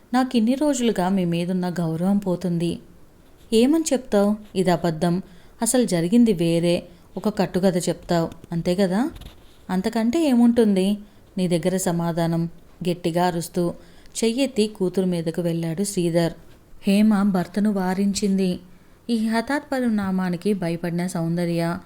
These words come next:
పరుగున తన గదిలోకి వెళ్ళిపోయింది. హేమ, శ్రీధర్ నిస్సత్తుగా సోఫాలో కూర్చుండిపోయారు. రెండు రోజులు గడిచాయి. ఆ రోజు తర్వాత ఇంకా కొన్ని రోజులు ఆ ఫోటోల పరంపర కొనసాగింది.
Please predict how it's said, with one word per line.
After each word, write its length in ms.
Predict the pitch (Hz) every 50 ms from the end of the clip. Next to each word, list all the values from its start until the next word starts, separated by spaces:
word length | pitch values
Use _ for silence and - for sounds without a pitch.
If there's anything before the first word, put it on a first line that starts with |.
| - - - - - - - - -
పరుగున 380 | 190 170 175 170 180 170 175 175
తన 200 | - 190 175 180
గదిలోకి 480 | 165 175 165 156 165 180 190 190 208
వెళ్ళిపోయింది. 760 | 185 190 185 185 - - 185 185 185 185 180 185 185 175 - - - - - - - - - - - -
హేమ, 340 | 190 180 170 175 175 175 180
శ్రీధర్ 540 | 180 - - 175 175 170 170 175 175 180 190
నిస్సత్తుగా 640 | 185 170 - - 277 269 269 - 240 220 185 190 202
సోఫాలో 460 | 196 - 170 165 160 - 175 175 185
కూర్చుండిపోయారు. 1200 | 180 - 190 175 165 - 180 180 180 170 190 185 185 180 180 180 175 180 175 180 180 180 175 175 - - - - - - - 175
రెండు 280 | 160 180 180 180 185
రోజులు 380 | 175 175 170 170 165 185 208 202
గడిచాయి. 720 | 190 185 170 170 - - 180 180 175 175 175 175 170 - - - - - _ - - - - - 185
ఆ 120 | 175 175
రోజు 300 | 175 175 175 170 170 196
తర్వాత 560 | 190 196 175 175 175 175 170 180 175 170 175 - - -
ఇంకా 300 | 190 185 202 - 285 285
కొన్ని 260 | 285 254 220 202 180
రోజులు 440 | 170 170 165 170 160 170 170 165 180 -
ఆ 80 | 185
ఫోటోల 400 | 180 - 180 175 170 185 190 208
పరంపర 540 | 202 202 180 180 180 170 170 170 165 165 170
కొనసాగింది. 920 | - - 180 165 170 165 - 175 180 175 175 175 175 170 175 175 180 185